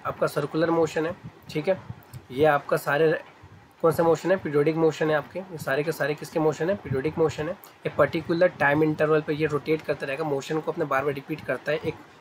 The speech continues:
particular distance पे बार बार रोटेट करता रहेगा, ठीक है, घूमता रहेगा उसी जगह पे एक फिक्स time पे, ठीक है। तो ये पीरियोडिक motion हो गया, circular motion हो गया, periodic motion हो गया, rectilinear, जो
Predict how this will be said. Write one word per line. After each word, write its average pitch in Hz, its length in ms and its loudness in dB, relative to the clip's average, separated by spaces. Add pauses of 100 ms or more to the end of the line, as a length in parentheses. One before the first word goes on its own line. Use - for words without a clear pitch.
(120)
particular 156 340 0
distance 147 440 -2
पे 180 220 -2
बार 143 220 2
बार 143 120 0
रोटेट 143 300 -2
करता 143 260 -4
रहेगा, 131 240 -2 (340)
ठीक - 100 -6
है, 165 100 2
घूमता 131 320 -2
रहेगा 143 200 2
उसी 143 180 -6
जगह 135 180 -4
पे 170 160 -8
एक 196 180 -10 (480)
फिक्स - 300 -6
time 131 180 4
पे, 170 220 -4 (380)
ठीक 165 140 -2
है। 175 60 2 (440)
तो 151 60 0
ये 151 60 2
पीरियोडिक 147 580 0
motion 165 280 0
हो 156 80 4
गया, 165 140 -2
circular 156 400 0
motion 160 320 2
हो 147 100 4
गया, 156 140 -6
periodic 156 320 0
motion 160 320 0
हो 143 80 0
गया, 156 120 0
rectilinear, 160 600 0
जो 160 100 -2